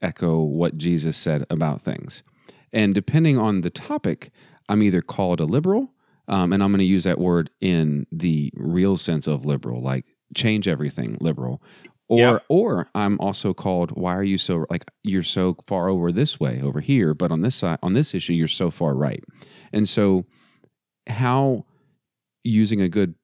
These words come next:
Speaker 1: praxis of political theology, how does one listening that wants to use a voice to talk about justice and, um, I mean, shoot, just today,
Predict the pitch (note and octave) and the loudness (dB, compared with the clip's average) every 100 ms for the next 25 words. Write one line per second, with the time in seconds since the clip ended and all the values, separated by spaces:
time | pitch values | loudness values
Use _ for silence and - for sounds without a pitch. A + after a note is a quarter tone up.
0 | - - G#2+ G2 - G2 - F2 F#2 F#2 | -10 -4 -2 -2 -2 -2 -2 -4 0 0
1 | E2+ E2+ - F2+ G2 F2 D#2 D#2 - _ | 0 -4 -2 0 2 0 0 -2 -4 _
2 | _ - A#2 A2 G#2+ G#2 F#2+ G#2 - F#2+ | _ -2 0 0 2 0 2 0 0 -2
3 | E2+ E2 F2 F2+ F#2+ B2+ C#3+ - G2 F#2 | 0 0 -2 0 0 0 -2 -2 0 0
4 | E2 E2+ D#2 D#2 - F2+ - B2+ A#2 E2+ | 0 -2 0 -2 -2 -6 -4 -4 -2 -2
5 | D#2 - E2+ D2+ D#2 D2+ - - E2+ E2 | -2 -2 -4 -4 -6 -6 -6 -6 -2 0
6 | D#2 D2+ C#2+ _ _ _ - F#2+ F2+ D#2+ | 0 -2 -6 _ _ _ -8 -2 -2 0
7 | F#2+ F2+ - F#2+ - F#2 - F#2 G2 E2+ | 0 -2 -2 -6 -4 -4 -4 -2 0 0
8 | D2 | -2